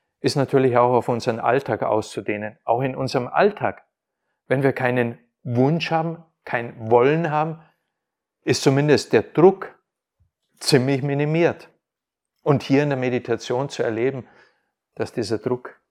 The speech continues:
ganz oder fast ganz weg ist, ist natürlich ein tiefes, tiefes Erleben.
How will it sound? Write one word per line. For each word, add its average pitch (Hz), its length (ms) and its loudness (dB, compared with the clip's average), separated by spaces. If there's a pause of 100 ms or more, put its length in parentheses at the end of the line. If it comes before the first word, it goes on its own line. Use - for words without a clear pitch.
(120)
ganz - 540 -6 (180)
oder 107 480 -10
fast - 580 -2
ganz 113 340 -4 (120)
weg 123 280 -4
ist, 107 240 -4 (880)
ist 107 160 -12
natürlich 98 440 -8 (640)
ein 107 180 -10
tiefes, - 540 -8
tiefes - 400 -6
Erleben. 139 640 -6